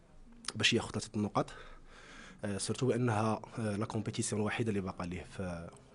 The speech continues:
باش يلعبها، آه، بلوز او موان هاد العام هذا. دونك، آه، عرفنا بان فريق الوداد البيضاوي غادي يح-، ي-، يلقي بالثقل ديالو كامل علينا.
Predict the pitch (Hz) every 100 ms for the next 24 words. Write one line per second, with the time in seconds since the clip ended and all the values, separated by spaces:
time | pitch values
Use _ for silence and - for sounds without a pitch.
0 | - 113 - 92 98 - - - - -
1 | - 90 85 87 - 117 104 104 101 95
2 | 90 101 98 95 123 - - - - -
3 | 113 123 117 120 113 107 101 95 92 -
4 | 107 135 131 123 120 120 117 117 113 107
5 | 110 101 107 107 101 104 107 - 107 104
6 | 92 90 104 107 - - 104 110 107 120
7 | 110 92 95